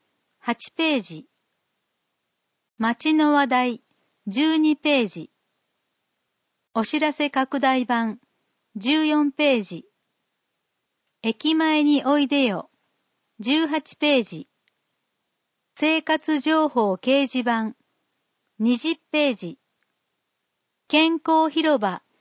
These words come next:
二十四ページ。子育て応援、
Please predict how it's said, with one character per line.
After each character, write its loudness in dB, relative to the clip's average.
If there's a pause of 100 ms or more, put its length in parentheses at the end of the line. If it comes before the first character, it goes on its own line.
(360)
二 2
十 0
四 0
ペ 0
ー -8
ジ。 -16 (1200)
子 -2
育 0
て 0
応 4
援、 -4